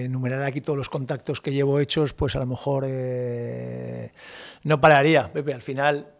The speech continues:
eh, son circunstancias, eh,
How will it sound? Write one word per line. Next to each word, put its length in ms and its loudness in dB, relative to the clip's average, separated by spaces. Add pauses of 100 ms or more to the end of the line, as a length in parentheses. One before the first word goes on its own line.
eh, 340 -6
son 220 -4
circunstancias, 920 -2
eh, 1200 -6